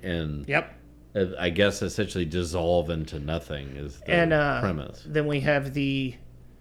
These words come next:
Speaker 2: the Night Watchman, the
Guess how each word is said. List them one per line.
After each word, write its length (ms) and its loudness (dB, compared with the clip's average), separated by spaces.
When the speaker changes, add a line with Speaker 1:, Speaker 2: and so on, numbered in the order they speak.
Speaker 2:
the 180 -2
Night 340 0
Watchman, 840 -4
the 420 -4